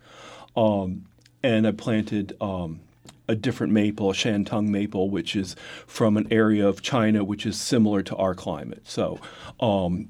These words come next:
and it's got very good foliage. It's a nice grower. It's not,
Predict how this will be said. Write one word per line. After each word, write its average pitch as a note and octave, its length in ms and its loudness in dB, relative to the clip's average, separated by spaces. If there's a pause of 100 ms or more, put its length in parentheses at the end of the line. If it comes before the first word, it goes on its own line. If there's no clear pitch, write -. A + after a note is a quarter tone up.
and G#2+ 160 2
it's - 160 -2
got - 200 0
very G#2+ 260 2
good G2 200 -2
foliage. F#2+ 640 -2
It's - 160 -10
a G#2 60 -2
nice F2+ 280 -2
grower. E2+ 460 -4
It's F2 220 -10
not, E2 240 -4